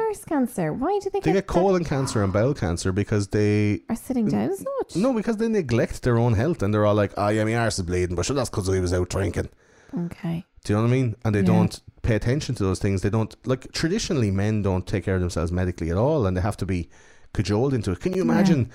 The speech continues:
Speaker 2: do you know, like, some, some Irish man in his mid-fifties, and he has to go to his wife and go, "Come here,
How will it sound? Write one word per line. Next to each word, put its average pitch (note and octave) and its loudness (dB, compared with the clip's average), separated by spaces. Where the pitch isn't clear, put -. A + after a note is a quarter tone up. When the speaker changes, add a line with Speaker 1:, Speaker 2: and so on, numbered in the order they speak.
Speaker 2:
do - -6
you A#2 2
know, - 2
like, A2 -2
some, A#2 0
some A2 -2
Irish G2+ 0
man G2 0
in F#2 0
his F2 -2
mid-fifties, F#2 -2
and G2 0
he F#2 2
has G2 0
to F2+ -4
go F#2 2
to F#2+ -2
his F2 0
wife F2+ -2
and F#2 -2
go, F2 -2
"Come - -2
here, A3 0